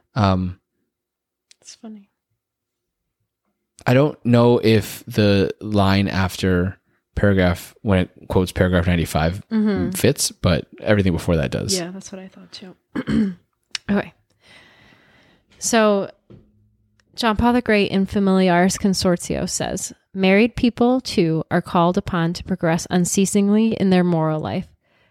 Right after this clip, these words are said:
Speaker 2: with the support of a sincere and active desire to gain ever better knowledge of the values enshrined in and fostered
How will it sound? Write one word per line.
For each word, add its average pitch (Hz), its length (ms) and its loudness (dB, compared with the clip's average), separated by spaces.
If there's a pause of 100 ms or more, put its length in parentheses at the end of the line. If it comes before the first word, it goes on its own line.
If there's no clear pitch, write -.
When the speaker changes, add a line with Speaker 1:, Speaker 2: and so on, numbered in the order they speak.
(120)
Speaker 2:
with 202 120 -2
the 202 80 2
support - 460 0
of 196 100 -6
a 208 60 2
sincere 214 560 -2
and 226 160 -2
active 175 340 -4
desire 165 560 0
to - 160 -2
gain 170 420 0
ever 180 260 2
better 196 300 2
knowledge 165 580 2
of 175 100 -2
the 175 100 0
values 160 540 0
enshrined 170 580 0
in 160 380 0
and 170 200 0
fostered 156 680 -2